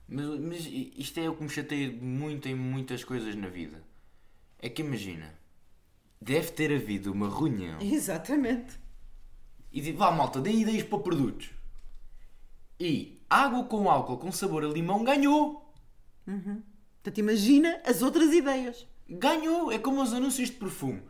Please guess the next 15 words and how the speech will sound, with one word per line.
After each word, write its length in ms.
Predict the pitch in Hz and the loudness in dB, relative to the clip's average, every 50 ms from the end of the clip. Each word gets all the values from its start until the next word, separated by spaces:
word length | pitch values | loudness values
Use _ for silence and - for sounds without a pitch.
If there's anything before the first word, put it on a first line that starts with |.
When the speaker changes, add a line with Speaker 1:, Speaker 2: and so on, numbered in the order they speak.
| - - - - - - | -20 -20 -20 -20 -20 -2
Speaker 1:
Tens 420 | - 185 151 120 98 92 - - - | 0 2 2 2 0 -4 -10 -12 -10
um 120 | 143 175 185 | -8 -6 -2
anúncio 300 | 196 226 220 - 226 202 | -2 -2 -2 -2 -4 -6
do 100 | 190 196 | -8 -8
perfume 580 | 170 165 160 - - 180 185 190 208 226 214 - - - _ _ _ _ _ _ | -10 -10 -14 -10 -6 -6 -4 -4 -4 -6 -8 -12 -20 -20 _ _ _ _ _ _
que 140 | - 165 165 | -4 -2 0
é 340 | 147 117 98 - - - - - _ _ _ _ _ _ _ _ | 0 0 -2 -2 -8 -16 -20 -20 _ _ _ _ _ _ _ _
um 180 | 185 185 185 | -4 -2 0
homem 340 | 185 180 196 202 220 233 226 | 2 2 2 2 2 0 -2
que 80 | 208 180 | -4 -4
vai 200 | 165 175 147 139 | -2 0 0 0
numa 240 | 147 160 170 185 190 | 0 -2 0 -2 0
carroça 500 | - 196 185 170 160 165 147 135 - 139 | 2 2 2 2 2 0 0 0 -2 -4
dos, 340 | 135 135 151 156 139 127 127 | -4 -4 -4 -4 -4 -6 -6
dos, 340 | 117 - 135 147 151 131 | -8 -6 -6 -6 -6 -6